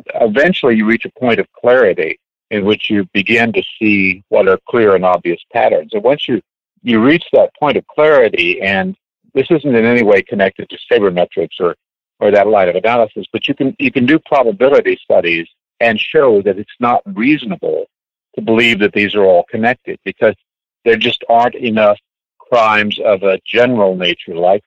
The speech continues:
this for this to be a random series of events. We tried to document every family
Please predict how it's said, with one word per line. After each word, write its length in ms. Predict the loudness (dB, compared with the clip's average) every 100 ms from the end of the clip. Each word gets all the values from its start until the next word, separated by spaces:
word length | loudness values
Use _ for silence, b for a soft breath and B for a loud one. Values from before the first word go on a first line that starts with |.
| -8
this 280 | -6 -6 -8 _ _ _ _ -2
for 100 | 0
this 180 | 0 -4
to 100 | -2
be 100 | 0
a 80 | 2
random 400 | 2 0 -6 -10 -6
series 340 | -4 -4 -6 -10
of 100 | -6
events. 300 | -4 -4 -6 _ _ _ -20 -20 -20 -20 -6
We 160 | -2 0
tried 340 | 2 2 0
to 60 | 0
document 560 | 2 0 0 -2 0
every 380 | 2 2 0 -4 -2
family 680 | 0 0 0 -4 -6 -8